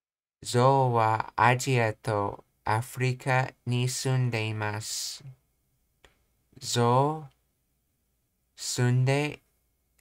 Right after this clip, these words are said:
アジア、アフリカ。 Technically, I think only, the species of elephant, I think it only lives in, um, Africa. It's the, the African elephant. There's an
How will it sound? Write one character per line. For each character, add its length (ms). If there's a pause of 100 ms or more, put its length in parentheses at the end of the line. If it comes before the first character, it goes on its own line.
(260)
ア 200
ジ 260
ア、 200 (1900)
ア 140
フ 200
リ 180
カ。 380 (1700)
Technically, 460
I 100
think 300
only, 300
the 80
species 420
of 100
elephant, 400
I 100
think 380
it 80
only 220
lives 400
in, 160
um, 400 (680)
Africa. 640
It's 140 (180)
the, 260
the 160
African 460
elephant. 640 (600)
There's 200
an 200